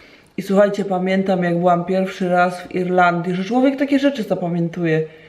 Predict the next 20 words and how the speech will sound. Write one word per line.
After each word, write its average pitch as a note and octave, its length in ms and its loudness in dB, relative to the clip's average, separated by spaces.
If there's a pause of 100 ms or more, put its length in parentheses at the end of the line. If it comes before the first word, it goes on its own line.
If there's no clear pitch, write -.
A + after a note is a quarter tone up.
(380)
I G3 80 -2
kupiłam A3+ 640 2
sobie F3 680 0 (120)
pomadkę G#3 600 0
Elizabeth F#3+ 580 -4
Arden, D#3+ 680 -2 (480)
taką F3 340 -2
beżową A3+ 840 2
ze F#3+ 180 -6
złotym A3+ 460 0
połyskiem. G#3 560 0
I - 160 -6
ona B3+ 240 4
właśnie A3+ 240 -2
dawała G#3 240 2
taki G#3+ 360 -6
efekt G#3+ 520 -2
piękny F3+ 600 -2
na F3 120 -2
ustach, F3+ 640 -4